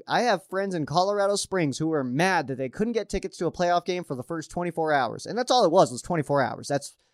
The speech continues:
that's how that works. It's twenty-four hours. Uh, so the, the articles came out and said the, the, the Rams backed out of their, their restrictions.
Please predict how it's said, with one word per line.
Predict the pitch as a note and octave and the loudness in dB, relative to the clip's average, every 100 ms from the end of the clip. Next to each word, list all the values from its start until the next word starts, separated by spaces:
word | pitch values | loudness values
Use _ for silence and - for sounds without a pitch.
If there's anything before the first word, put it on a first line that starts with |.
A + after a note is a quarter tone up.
| _ _ _ - | _ _ _ -6
that's | D3 | -2
how | E3+ F3 | 2 4
that | D#3 | 4
works. | B2+ B2 - | 0 -8 -6
It's | C3 - | -10 -4
twenty-four | E3 D3+ C#3 | -2 0 -2
hours. | G2 - | -4 -2
Uh, | D3 D3 | 0 0
so | - | 0
the, | E3 E3+ | 4 4
the | D#3+ F3 | 6 6
articles | G#3 F#3+ F3+ | 6 4 2
came | F#3+ E3+ | 2 4
out | E3 | 4
and | D3+ | 4
said | C3 D#3+ D3 _ _ _ | 2 2 2 _ _ _
the, | D3 D3+ C#3+ C3 | 4 6 6 4
the, | D3 C3+ | 2 4
the | C#3 | 0
Rams | D#3+ E3 B2 | 0 0 -2
backed | G#2 E3 D3 | 4 4 4
out | D#3 D3+ | 4 4
of | C#3+ | 2
their, | C#3 C#3+ C3+ C3+ C#3 | -2 -2 -2 -4 -4
their | D3+ C#3+ | -2 -2
restrictions. | C3 - D#3 - A#2+ - | -4 -2 -4 -2 -6 -8